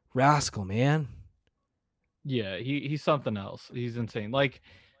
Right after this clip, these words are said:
Speaker 2: even if he got destroyed during the Echo Showdown Challenge thing,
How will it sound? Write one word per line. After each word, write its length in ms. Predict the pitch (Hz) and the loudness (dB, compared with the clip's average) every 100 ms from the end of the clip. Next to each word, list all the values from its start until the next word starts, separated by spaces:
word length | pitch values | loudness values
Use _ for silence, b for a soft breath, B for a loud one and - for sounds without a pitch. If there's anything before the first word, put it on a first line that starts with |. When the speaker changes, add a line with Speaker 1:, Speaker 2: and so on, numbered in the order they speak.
| b _ _ - - _ - | b _ _ -20 -20 _ 2
Speaker 2:
even 340 | 185 208 202 | 6 6 4
if 180 | 135 156 | 4 2
he 120 | 180 | 4
got 280 | 160 160 156 | 4 6 4
destroyed 520 | - 139 - 135 143 | 2 -2 0 2 2
during 220 | 131 131 135 | 4 2 0
the 140 | 123 | -2
Echo 420 | 113 110 127 120 | -4 0 4 4
Showdown 480 | 117 123 117 120 135 | 2 0 0 2 0
Challenge 500 | - 143 151 156 156 | 0 0 0 0 -4
thing, 360 | 180 175 180 | -2 0 -2